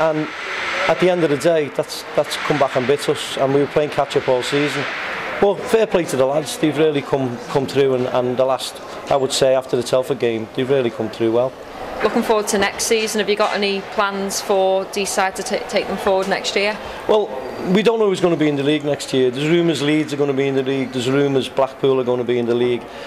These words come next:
Speaker 1: I mean, Widnes, I don't think Widnes will beat Whitley Bay, but good luck to Widnes. So Widnes will probably be in our league. If we keep this team together, I know we're gonna lose Jack Meadows, we're gonna lose Bryn,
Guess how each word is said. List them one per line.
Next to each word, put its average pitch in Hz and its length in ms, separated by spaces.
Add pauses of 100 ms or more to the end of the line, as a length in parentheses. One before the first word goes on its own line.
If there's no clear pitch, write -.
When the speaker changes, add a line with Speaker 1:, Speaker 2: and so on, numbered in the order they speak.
(140)
Speaker 1:
I 151 80
mean, 156 280 (680)
Widnes, 160 360
I 160 120
don't 151 180
think 135 160
Widnes 131 300
will 127 80
beat 131 160
Whitley 127 260
Bay, 131 240
but 135 220 (680)
good 151 120
luck 135 160
to 131 100
Widnes. 127 480 (260)
So 156 120
Widnes 156 340
will 143 80
probably 131 300
be 123 240 (160)
in 131 100
our 123 160
league. 127 320 (360)
If 190 160
we 240 100
keep 226 240
this - 240
team 165 160
together, 135 380
I - 20
know 156 140
we're 147 120
gonna 147 220
lose 143 200
Jack 139 260
Meadows, 127 400
we're 131 80
gonna 131 160
lose 123 240
Bryn, 123 440